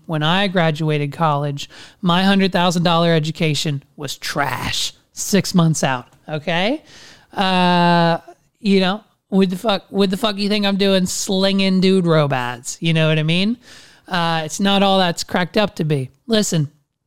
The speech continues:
the only memories you're gonna have from college or high school, according to Zendaya and all of her Euphoria friends, is the parties and the streaking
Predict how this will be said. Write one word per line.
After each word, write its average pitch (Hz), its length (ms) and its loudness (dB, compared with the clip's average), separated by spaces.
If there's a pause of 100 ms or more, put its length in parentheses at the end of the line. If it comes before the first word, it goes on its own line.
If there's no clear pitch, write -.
(300)
the 190 200 6
only 190 240 4
memories 180 500 4
you're 170 100 2
gonna 160 180 2
have 143 240 0
from 151 180 -2
college 180 1000 -2 (320)
or 202 180 2
high 180 160 2
school, 165 640 -2
according 160 380 0
to 165 60 -2
Zendaya 156 680 0
and 156 100 0
all 151 160 -2
of 143 80 -6
her 147 160 -8
Euphoria 151 560 -2
friends, 139 420 -4 (380)
is 165 200 -2
the 156 100 -2
parties 226 640 0 (360)
and 151 240 0
the 147 60 0
streaking 240 680 0